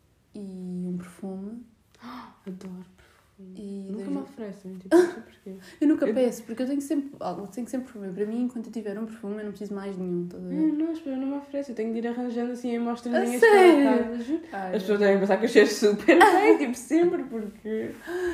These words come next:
Speaker 1: Por acaso, tipo, é uma coisa que eu nunca, nunca, nunca peço, mas há sempre, mas que sempre que não se sabe o que é que há de se oferecer a uma pessoa, tipo, oferece um perfume.
Speaker 2: Hum,
Speaker 1: Tipo, na
Speaker 2: é
Speaker 1: minha
Speaker 2: que
Speaker 1: família
Speaker 2: nunca
Speaker 1: é
Speaker 2: me
Speaker 1: assim.
Speaker 2: ofereceram, eu juro
Speaker 1: A
Speaker 2: por
Speaker 1: sério?
Speaker 2: tudo.
Speaker 1: Ai, na minha família é sempre alguém. Hum, recebi dois livros.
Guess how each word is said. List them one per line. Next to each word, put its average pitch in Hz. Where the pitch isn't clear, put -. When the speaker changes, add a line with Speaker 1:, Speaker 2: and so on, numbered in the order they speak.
Speaker 1:
Por 277
acaso, 294
tipo, 294
é -
uma 262
coisa 262
que 262
eu 247
nunca, 254
nunca, 233
nunca 220
peço, 180
mas 185
há 196
sempre, 202
mas 214
que -
sempre 247
que -
não 233
se -
sabe 190
o 180
que 185
é -
que 185
há 190
de 185
se 185
oferecer 190
a -
uma 190
pessoa, 202
tipo, 208
oferece 202
um 202
perfume. 180
Speaker 2:
Hum, 349
Speaker 1:
Tipo, 220
na 214
Speaker 2:
é -
Speaker 1:
minha 208
Speaker 2:
que 302
Speaker 1:
família 240
Speaker 2:
nunca 180
Speaker 1:
é 240
Speaker 2:
me 269
Speaker 1:
assim. 311
Speaker 2:
ofereceram, 254
eu 240
juro 240
Speaker 1:
A 381
Speaker 2:
por 311
Speaker 1:
sério? 247
Speaker 2:
tudo. 339
Speaker 1:
Ai, 226
na 202
minha 202
família 208
é -
sempre 196
alguém. 180
Hum, 226
recebi 220
dois 208
livros. 240